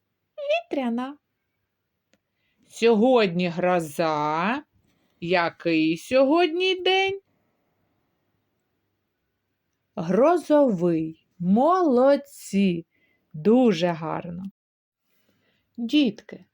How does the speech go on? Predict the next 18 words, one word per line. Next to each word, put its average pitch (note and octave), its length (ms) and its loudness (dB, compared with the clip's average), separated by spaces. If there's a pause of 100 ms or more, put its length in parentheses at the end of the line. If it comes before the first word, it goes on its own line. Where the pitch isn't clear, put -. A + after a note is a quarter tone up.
(560)
а G3+ 180 -4
що A4+ 420 0
ж G4 100 0
відбувається F#4+ 1080 2
лише F#4+ 420 2
влітку? F4 720 2 (1700)
Я F3+ 260 0
підготувала F3+ 880 0
для F3 180 0
вас F3 320 0
запитання F3+ 1040 -4 (760)
і A3 140 0
прошу C#4+ 560 0
дати F4 480 2
відповідь G3 1080 0 (400)
та D#3+ 180 -6
пояснити G#3+ 920 0
її. G#3+ 400 -8